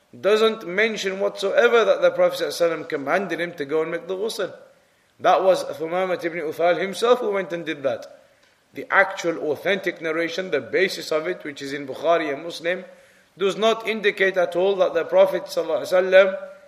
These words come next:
commanded him to go and make the ghusl. It doesn't. So they said, therefore, there is no ghusl. It's not obligatory or anything. A kafir, if he becomes Muslim,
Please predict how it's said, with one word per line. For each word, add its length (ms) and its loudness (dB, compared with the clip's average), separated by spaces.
commanded 720 2
him 180 -6
to 140 -6
go 160 2
and 80 -2
make 180 -6
the 60 -8
ghusl. 320 -6
It 120 -8
doesn't. 380 0
So 160 -10
they 180 2
said, 240 0
therefore, 380 6
there 180 2
is 120 0
no 220 2
ghusl. 460 -2
It's 140 -12
not 160 -2
obligatory 580 -2
or 80 0
anything. 400 -6
A 100 -8
kafir, 460 6
if 160 0
he 80 -6
becomes 400 -2
Muslim, 500 -2